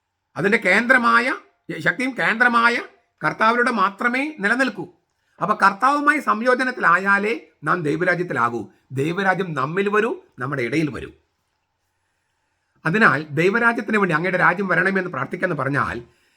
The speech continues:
നാം യേശുവിനോട്, യേശുവിനോട് ഏതാണ്ട് ഇങ്ങനെ പറയുകയാണ്, "കർത്താവേ, ഞങ്ങൾ നിന്റേതാകട്ടെ, ഞങ്ങൾ നിന്റെ സ്വന്തമാകട്ടെ, ഞങ്ങളിലേക്ക് വ്യാപിക്കുക, നിന്റെ വേരുകൾ ഞങ്ങളിലേക്ക് ഇറങ്ങട്ടെ. അങ്ങനെ ഞങ്ങൾ നിന്നിലേക്ക്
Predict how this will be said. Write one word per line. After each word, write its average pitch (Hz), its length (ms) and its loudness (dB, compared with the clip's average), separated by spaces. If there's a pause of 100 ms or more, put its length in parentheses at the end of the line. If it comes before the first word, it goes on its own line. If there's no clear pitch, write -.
(240)
നാം 165 200 4
യേശുവിനോട്, 202 580 2
യേശുവിനോട് 175 380 2
ഏതാണ്ട് 170 260 2
ഇങ്ങനെ 185 220 -2
പറയുകയാണ്, 127 560 -2 (540)
"കർത്താവേ, 143 500 0 (380)
ഞങ്ങൾ 160 280 0
നിന്റേതാകട്ടെ, 127 840 -8 (800)
ഞങ്ങൾ 202 200 -2
നിന്റെ 165 200 -4
സ്വന്തമാകട്ടെ, 117 720 -12 (840)
ഞങ്ങളിലേക്ക് 208 520 2
വ്യാപിക്കുക, 117 600 -8 (600)
നിന്റെ 190 260 4
വേരുകൾ 180 460 4
ഞങ്ങളിലേക്ക് 156 460 -2
ഇറങ്ങട്ടെ. 117 480 -10 (960)
അങ്ങനെ 240 420 2 (1400)
ഞങ്ങൾ 202 480 2
നിന്നിലേക്ക് 220 800 0